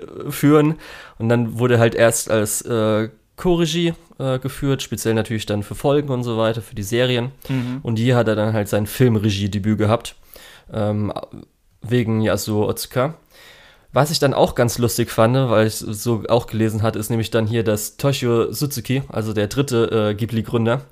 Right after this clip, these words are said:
Speaker 1: der hat ja vorher hier als Magazin-Editor und so weiter gearbeitet, war nämlich nach Horus, nachdem es rausgekommen ist, äh, so der erste Kontakt, weil er halt hier Takahata und ich glaub sogar Miyazaki auch anfragen wollte für ein Interview für deren Magazin,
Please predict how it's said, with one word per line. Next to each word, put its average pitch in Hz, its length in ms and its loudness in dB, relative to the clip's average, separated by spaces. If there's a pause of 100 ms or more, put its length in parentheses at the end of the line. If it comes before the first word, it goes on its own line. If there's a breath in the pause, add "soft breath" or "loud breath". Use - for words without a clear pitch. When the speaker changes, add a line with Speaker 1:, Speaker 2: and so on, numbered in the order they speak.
(320 loud breath)
Speaker 1:
der - 80 -6
hat 87 120 -6
ja 104 60 -2
vorher 113 300 0
hier 113 120 2
als 107 180 -2
Magazin-Editor 110 800 0
und 101 80 0
so 101 120 -2
weiter 107 180 2
gearbeitet, 107 480 0 (380 loud breath)
war 113 100 4
nämlich 127 320 2
nach 123 240 2
Horus, 147 600 4
nachdem 113 240 -2
es 110 120 -4
rausgekommen 107 420 2
ist, - 280 -4 (340 loud breath)
äh, 107 340 2
so 113 120 -2
der 113 100 2
erste - 240 0
Kontakt, - 460 -2
weil 110 100 2
er 104 80 2
halt 110 320 0 (100)
hier 107 600 2 (120)
Takahata 117 540 0
und 104 380 -2
ich - 80 -16
glaub 117 180 -4
sogar 107 600 -2
Miyazaki 110 680 -2
auch 127 320 2 (560 loud breath)
anfragen 113 500 2
wollte 110 240 2
für 113 180 -2
ein 107 140 2
Interview 113 460 0
für 110 400 2
deren 107 440 -2
Magazin, 107 600 0